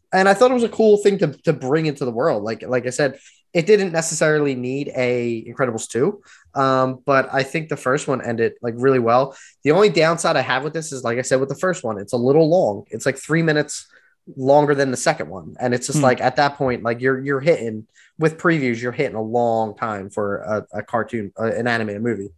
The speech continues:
Speaker 1: Um, but other than that, like, I, I probably haven't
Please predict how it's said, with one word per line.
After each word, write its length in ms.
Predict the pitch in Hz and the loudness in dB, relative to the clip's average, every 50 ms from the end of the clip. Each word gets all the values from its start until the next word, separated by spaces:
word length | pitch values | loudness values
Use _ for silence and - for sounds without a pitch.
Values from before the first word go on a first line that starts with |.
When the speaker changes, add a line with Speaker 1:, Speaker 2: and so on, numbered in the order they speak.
| _ - - - - - _ _ _ _ | _ -20 -20 -20 -20 -20 _ _ _ _
Speaker 1:
Um, 540 | 135 135 135 135 135 131 131 139 135 - _ | 0 0 2 2 2 2 2 0 -2 -4 _
but 100 | 160 185 | 4 4
other 140 | 247 285 311 | 4 4 4
than 100 | 277 - | 2 2
that, 220 | 151 156 165 - | 2 2 2 2
like, 240 | 127 127 123 - - | 0 0 0 0 0
I, 220 | 151 175 175 180 - - - - - _ | 4 4 4 2 0 -10 -20 -20 -8 _
I 100 | 156 175 | -2 -2
probably 320 | - - 247 262 277 247 | 2 2 2 2 2 -2
haven't 460 | 190 156 165 151 156 156 165 151 - | -2 0 0 0 0 0 -2 -6 -6